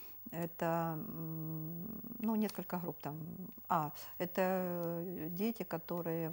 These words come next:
м, находятся в местах лишения свободы, это молодежь в возрасте от тринадцати до семнадцати лет была опрошена. Так вот, я вам хочу сказать, что более сорока процентов из числа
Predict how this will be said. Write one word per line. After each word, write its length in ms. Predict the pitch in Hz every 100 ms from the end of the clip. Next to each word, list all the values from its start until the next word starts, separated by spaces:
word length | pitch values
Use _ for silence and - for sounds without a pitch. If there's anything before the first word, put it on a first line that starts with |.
| 208
м, 420 | 165 156 151 151 - - - -
находятся 1120 | 175 180 208 190 170 - 160 160 156 147 151 156 165 - - - 185 185 185
в 40 | 165
местах 580 | 175 - 175 156 - -
лишения 540 | 180 165 160 160 156 156
свободы, 640 | - 160 208 247 220 190 202 - - - - -
это 500 | 214 214 208 190 175
молодежь 520 | 190 196 196 294 370 - -
в 80 | 180
возрасте 600 | 208 302 247 240 - 196
от 200 | 226 -
тринадцати 460 | 190 202 247 -
до 160 | 180 190
семнадцати 580 | - 190 202 - 175 175 -
лет 320 | 165 185 156 -
была 320 | - 156 151
опрошена. 600 | - 165 160 147 156 151 - - - -
Так 140 | 196
вот, 100 | 285
я 100 | 392
вам 60 | 392
хочу 220 | 359 349
сказать, 340 | - 311 240 190
что 120 | 196
более 300 | 233 285 262
сорока 440 | 254 247 240 196
процентов 840 | 165 160 160 - 254 370 370 160 151 - - - - -
из 180 | 170 165 -
числа 520 | 190 - 170 151